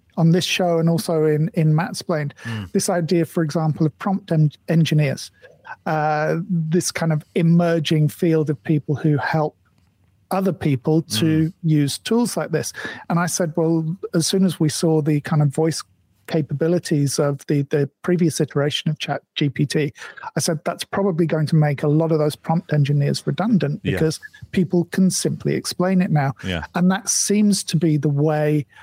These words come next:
Speaker 1: uh, that the company is going. And that goes along with the announcements that, you know, you can program G P T without having to, to know any code.
Speaker 2: Yeah.
Speaker 1: Uh,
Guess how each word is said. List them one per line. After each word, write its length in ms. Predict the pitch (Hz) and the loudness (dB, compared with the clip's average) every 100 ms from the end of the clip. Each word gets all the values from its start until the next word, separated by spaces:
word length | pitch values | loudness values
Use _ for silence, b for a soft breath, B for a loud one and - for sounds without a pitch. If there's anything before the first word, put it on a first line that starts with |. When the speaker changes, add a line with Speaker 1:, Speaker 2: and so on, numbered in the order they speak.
| B - | B -6
Speaker 1:
uh, 100 | 156 | -4
that 160 | 156 - | -2 -4
the 80 | 185 | -4
company 440 | - 170 170 151 | -2 0 2 2
is 160 | 139 - | 2 -4
going. 600 | - 170 165 151 143 147 B B - | -4 0 0 0 -2 -4 B B -2
And 160 | 180 | 0
that 140 | 196 196 - | 0 -4 -6
goes 440 | - 175 175 170 - | 0 2 2 0 0
along 320 | 170 170 160 | 0 0 2
with 100 | 156 | 0
the 120 | 147 151 | 2 2
announcements 840 | 151 151 - - 156 185 - - | 0 -2 -4 0 0 -2 -10 -4
that, 180 | 160 - _ | -2 -2 _
you 80 | 190 | 0
know, 120 | 160 | 2
you 340 | 151 151 160 151 | 2 2 0 0
can 260 | - 156 | 0 0
program 540 | - 175 185 170 156 147 | 0 -2 -2 -2 0 0
G 180 | 147 | 0
P 300 | 143 165 160 | 0 -2 -2
T 340 | 139 165 147 160 b b b - | -2 -2 -2 -2 b b b 0
without 460 | 175 151 147 175 _ | 0 0 -4 -6 _
having 380 | - - 151 151 | -12 -6 0 0
to, 260 | - 151 147 - | 2 0 -2 -4
to 160 | - | -2
know 260 | 156 151 139 | 2 2 2
any 200 | 147 143 | 0 0
code. 520 | - - 226 156 131 | -2 -4 0 0 -2
Speaker 2:
Yeah. 260 | 95 90 78 B | -2 -2 -4 B
Speaker 1:
Uh, 240 | 170 160 | -4 -4